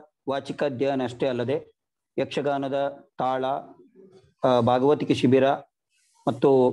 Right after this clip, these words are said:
ಬಣ್ಣಗಾರಿಕೆ, ಹೆಜ್ಜೆ, ಹೀಗೆ ತೆಂಕು ಮತ್ತು ಬಡಗು ಹಲವಾರು ವೈವಿಧ್ಯತೆಯ, ಆ, ಪಾಠಗಳು ಆನ್‌ಲೈನ್‌ನಲ್ಲಿ, ಆ,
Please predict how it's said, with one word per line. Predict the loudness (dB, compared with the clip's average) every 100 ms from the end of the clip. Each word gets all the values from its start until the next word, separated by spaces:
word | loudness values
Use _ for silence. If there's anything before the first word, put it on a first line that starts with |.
| 2
ಬಣ್ಣಗಾರಿಕೆ, | 2 2 2 2 0 -2 -4 -4 -8
ಹೆಜ್ಜೆ, | -6 -4 -4 -4
ಹೀಗೆ | -6 _ -4 0 0 -2
ತೆಂಕು | -2 -4 -2 -4
ಮತ್ತು | -4 -4
ಬಡಗು | -4 -4 -6 -8 _ _ _ -6
ಹಲವಾರು | -4 -2 -2 -2 -2
ವೈವಿಧ್ಯತೆಯ, | -2 -2 -2 -2 -4 -2 -2 -2 -6 _ _ _ -10
ಆ, |
ಪಾಠಗಳು | -6 -4 -4 -4 -2 -2 -2
ಆನ್‌ಲೈನ್‌ನಲ್ಲಿ, | -4 -2 -2 -2 -2 -4 -4 -8
ಆ, | _ -8